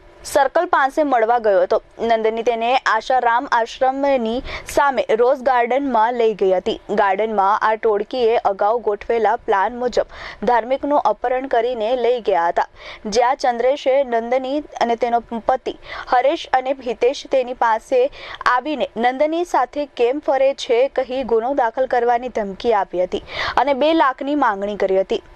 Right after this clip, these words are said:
ધાર્મિક રૂપિયા આપવાની ના પાડતા સિત્તેર હજાર આપવાનું નક્કી થયું હતું. બાદમાં તેના ખિસ્સામાંથી હરેશે રોકડા પચાસ હજાર રૂપિયા અને ઓનલાઈન પાંચ હજાર ટ્રાન્સફર કરી લીધા હતા. કુલ તેમની પાસેથી પંચાવન હજાર પડાવી લેવાતા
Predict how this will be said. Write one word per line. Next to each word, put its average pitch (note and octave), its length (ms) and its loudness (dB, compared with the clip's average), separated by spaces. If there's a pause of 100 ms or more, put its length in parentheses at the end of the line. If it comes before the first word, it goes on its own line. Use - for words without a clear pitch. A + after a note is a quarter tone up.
ધાર્મિક G#3 460 0
રૂપિયા G#3+ 460 2
આપવાની A3 420 -2
ના G3+ 220 2
પાડતા A#3+ 460 0 (360)
સિત્તેર D#4 320 0
હજાર C#4 380 0
આપવાનું B3 500 -2
નક્કી A#3 300 -4
થયું G3 280 0
હતું. G#3+ 220 0 (240)
બાદમાં G#3+ 460 0
તેના A3 360 -2 (300)
ખિસ્સામાંથી D4 640 -2
હરેશે A#3+ 560 0
રોકડા A3+ 380 0
પચાસ A3 460 -2
હજાર A#3 360 0
રૂપિયા A3 340 0
અને G#3 380 -4 (320)
ઓનલાઈન B3 460 0 (240)
પાંચ D4 320 0
હજાર C#4 300 2
ટ્રાન્સફર B3+ 560 0
કરી A#3+ 340 -2
લીધા G#3 380 0
હતા. - 220 0 (440)
કુલ D#4 220 2
તેમની C#4+ 300 0
પાસેથી B3+ 600 -2
પંચાવન B3 480 -2
હજાર A3+ 340 0
પડાવી G#3+ 420 0
લેવાતા A3 400 0